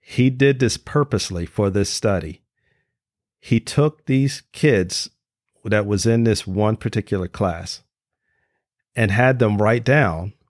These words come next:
where were they and what they were doing when the Challenger blew up. Many years later, he contacted them. Of course, they graduated. So he contacted them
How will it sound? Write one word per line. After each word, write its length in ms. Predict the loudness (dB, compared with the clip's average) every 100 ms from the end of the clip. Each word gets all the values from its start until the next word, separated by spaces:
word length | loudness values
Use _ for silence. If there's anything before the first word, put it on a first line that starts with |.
| _ _ _
where 360 | -2 2 4
were 260 | 2 2 2
they 220 | 2 0
and 140 | 2 2
what 180 | 0
they 140 | 2 0
were 180 | 2 0
doing 440 | 2 2 2 0
when 140 | -2
the 100 | -2
Challenger 540 | -2 -2 -2 -2 -4 -6
blew 240 | -4 -2
up. 240 | -2 -6 -10 _ _ _ _ _ _ _ _ _ _ _ _ _ _ _ _ _ _ _ _ _ _ _ _
Many 260 | -2 2 4
years 300 | 4 4 2
later, 480 | 2 2 0 -4 -6 _ _ _ _
he 140 | -2
contacted 720 | 0 2 2 2 -2 -2 -4 -2
them. 180 | 0
Of 100 | -2
course, 220 | 0 -2 2
they 120 | 0
graduated. 800 | 2 2 0 -2 -6 -8 -10 -14 -20 -20 _
So 120 | 2
he 80 | 2
contacted 680 | 2 0 0 0 -2 0 -4
them 260 | -2 -4